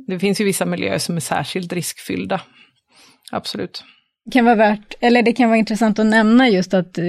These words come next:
Speaker 2: du skriver det i ett av dina kapitel, att det är fem procent som utsätts för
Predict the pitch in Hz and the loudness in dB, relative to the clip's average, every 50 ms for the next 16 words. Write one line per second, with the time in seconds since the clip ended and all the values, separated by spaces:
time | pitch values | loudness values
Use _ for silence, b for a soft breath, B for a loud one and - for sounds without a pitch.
0 | 165 - 185 185 196 180 - - - 220 233 240 233 208 208 175 175 175 170 175 | -2 -2 0 0 0 -2 0 0 2 4 4 4 4 2 2 2 0 0 0 0
1 | 175 180 185 175 170 165 175 165 - - 190 180 180 175 170 180 170 214 190 - | 0 0 0 0 0 0 -2 -4 -2 -2 -2 -2 0 -2 -2 -2 -2 -2 0 0
2 | 254 247 - - - 185 160 165 165 - - 180 170 - - 196 190 180 180 180 | 0 0 -2 -4 -2 -2 0 -2 -2 -4 -4 -6 -6 -2 -2 0 0 2 0 -2
3 | 175 - 202 196 - - - 226 190 170 165 180 - - - 185 175 175 165 180 | -2 -4 -4 -4 -4 -2 -2 -2 -2 -2 -4 -6 -6 -6 -6 -4 -2 -2 -2 -4
4 | - - - 160 131 - - - - - 190 208 165 180 | -4 -6 -6 -6 -6 -8 -10 -10 -6 -4 -4 -2 -4 -4